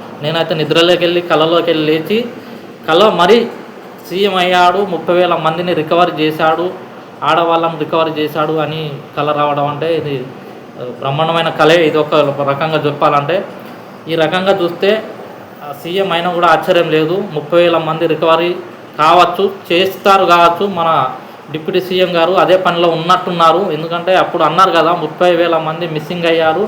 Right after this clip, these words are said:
ఆ ముప్పై వేల మంది నేను వచ్చాక రికవరీ చేస్తానన్న అన్నారు కదా. మరి ఆ రికవరీ పనిలో ఉన్నారేమో బహుశా పవన్ కళ్యాణ్ గారు. ఇది గుర్తుందో లేదో నాకైతే కళ పడ్డది. కళలో మాత్రం సీఎం,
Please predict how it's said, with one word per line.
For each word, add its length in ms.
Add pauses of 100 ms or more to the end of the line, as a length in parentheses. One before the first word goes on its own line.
(360)
ఆ 40
ముప్పై 280
వేల 200
మంది 480 (240)
నేను 240
వచ్చాక 300
రికవరీ 380
చేస్తానన్న 580
అన్నారు 380
కదా. 240
మరి 200
ఆ 100
రికవరీ 360
పనిలో 360
ఉన్నారేమో 680 (460)
బహుశా 500 (200)
పవన్ 220
కళ్యాణ్ 260
గారు. 380
ఇది 160
గుర్తుందో 520
లేదో 420 (600)
నాకైతే 400
కళ 200
పడ్డది. 440
కళలో 400
మాత్రం 520 (400)
సీఎం, 260